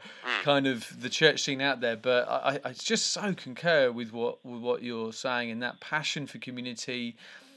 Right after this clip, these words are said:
Speaker 2: and that
Speaker 1: Mm.
Speaker 2: passion to raise up others is just so, it was so evident even, um, with the kind of limited time I, I, I had when I was out there. I guess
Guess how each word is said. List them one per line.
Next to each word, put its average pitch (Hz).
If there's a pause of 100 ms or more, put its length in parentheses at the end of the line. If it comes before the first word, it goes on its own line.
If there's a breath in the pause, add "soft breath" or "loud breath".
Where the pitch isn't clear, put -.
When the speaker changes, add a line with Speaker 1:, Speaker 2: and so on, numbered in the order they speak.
(160 loud breath)
Speaker 2:
and 120
that 113
Speaker 1:
Mm. 107
Speaker 2:
passion 139
to 131
raise 127
up 120
others 117
is 117
just -
so, 143
it 127
was 135
so 165
evident 127
even, 131 (440 loud breath)
um, 127
with 131
the 139
kind 143
of 135
limited 139
time 131
I, 143
I, 147
I 127
had 117
when 120
I 117
was 113
out 123
there. 117
I 113
guess -